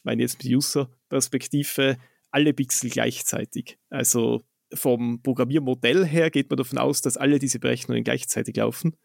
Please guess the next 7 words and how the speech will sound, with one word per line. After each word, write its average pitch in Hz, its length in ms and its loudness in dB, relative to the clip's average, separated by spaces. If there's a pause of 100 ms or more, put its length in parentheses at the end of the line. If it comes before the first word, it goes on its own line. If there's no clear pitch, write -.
(220)
Wirklich 165 600 -2
in 151 80 -2
der 123 160 0
Hardware 139 420 2
läuft 135 380 0
dann 127 260 2
ein - 40 -8